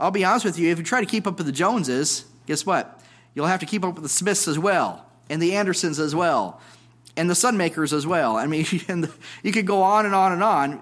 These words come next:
And guess what? You're gonna continue appeasing people, and guess what? You're gonna just wear yourself out. And that's the thing. I think so many times, and even Christians, we're guilty of just trying to fit in,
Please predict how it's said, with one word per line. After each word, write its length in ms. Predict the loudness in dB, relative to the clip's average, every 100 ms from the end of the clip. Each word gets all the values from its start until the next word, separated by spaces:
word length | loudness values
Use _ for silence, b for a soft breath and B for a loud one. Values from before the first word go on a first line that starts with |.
| -6
And 160 | -4 0
guess 160 | 0
what? 240 | 0 0 2
You're 180 | 0 2
gonna 200 | 0 -2
continue 1080 | -4 -4 0 0 2 2 4 4 2 0 B B B B _
appeasing 560 | -10 -6 0 0 0 0
people, 300 | -2 0 0
and 100 | 0
guess 160 | 0
what? 100 | 0
You're 100 | 0
gonna 180 | 2 0
just 340 | 0 -2 -4 -8 -6
wear 160 | 0 2
yourself 480 | 2 2 0 0
out. 320 | 0 -2 -4 -10 B B B B
And 120 | -2
that's 140 | 0 0
the 80 | -2
thing. 220 | 0 0
I 80 | 0
think 200 | 0 0
so 160 | 0
many 160 | 0 0
times, 280 | 0 -2 -2
and 80 |
even 200 | -2 -2
Christians, 480 | -2 -2 -2 -2 -2
we're 140 | -2 -2
guilty 460 | -2 -4 -2 0
of 180 | 0 -2 B B -6
just 200 | -4 -2
trying 380 | 0 2 2 0
to 440 | 0 0 0 -2 -8 -20 -20
fit 300 | -10 0 2
in, 300 | 2 -2 -6